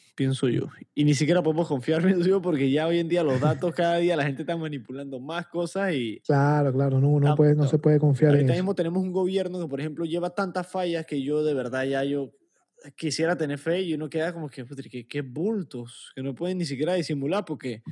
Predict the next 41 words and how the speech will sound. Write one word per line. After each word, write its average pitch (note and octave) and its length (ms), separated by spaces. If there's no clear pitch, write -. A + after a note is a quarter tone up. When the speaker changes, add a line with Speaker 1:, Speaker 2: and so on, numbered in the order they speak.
Speaker 1:
si - 160
tuviera D#3+ 280
un F#3+ 140
poquitito F3+ 540
de F#3 100
materia D#3 420
<laughs> G3+ 200
como D#3+ 220
que C3+ 160
gris, F#3 360
pues, F3+ 420
¿me D#3 120
entiendes? D#3+ 320
Hacer D3 200
Speaker 2:
Mira, A3 120
Speaker 1:
una F#3 100
Speaker 2:
yo, F3 60
Speaker 1:
mague, E3 220
Speaker 2:
¿qué, G3 80
Speaker 1:
eh, C#3 580
eh. A2+ 60
Speaker 2:
te, D#3+ 80
qué F3+ 120
pasó G#3 320
con G#3 220
el, C#3+ 340
lo, D3 140
el C#3+ 160
hospital C#3 340
ese D#3+ 200
de D3+ 100
Albrook D#3 380
a - 20
la C#3+ 100
final? D3 540
Se - 160
agarraron C#3 380
la C3 140
plata, F3 460
¿está - 0
Speaker 1:
Se D#3 40